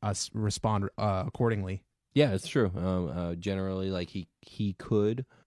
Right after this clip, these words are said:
Speaker 2: carry some sort of insignia, uh, that, that signifies who he is and where he's from. Um, and I think the noble, uh, background actually comes with that. Like, you literally get that, um,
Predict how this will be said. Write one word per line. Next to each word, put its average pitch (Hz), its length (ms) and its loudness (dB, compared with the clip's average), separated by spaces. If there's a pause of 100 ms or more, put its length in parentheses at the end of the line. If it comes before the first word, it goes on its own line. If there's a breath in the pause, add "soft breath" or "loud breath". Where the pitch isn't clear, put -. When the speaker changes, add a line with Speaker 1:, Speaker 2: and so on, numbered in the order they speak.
(200)
Speaker 2:
carry 90 320 -2
some 98 160 -6
sort 95 160 -4
of 95 80 -2
insignia, 95 540 -6 (480)
uh, 85 380 -4 (100)
that, 85 420 -4
that 82 240 -8
signifies 87 560 -6
who 92 140 -4
he 85 160 -2
is 85 260 -6
and 80 420 -8
where 85 140 -6
he's 87 160 -8
from. 90 300 -8 (720 soft breath)
Um, 82 260 -4
and 110 240 2
I 110 80 4
think 160 220 0
the 143 60 4
noble, 131 600 4
uh, 90 140 0
background 104 340 2
actually 104 200 -2
comes 107 320 -2
with 101 180 -2
that. 82 240 -4
Like, 80 260 -8
you 90 200 -4
literally 87 400 -2
get 85 180 -8
that, 78 260 -6 (520 soft breath)
um, 85 420 0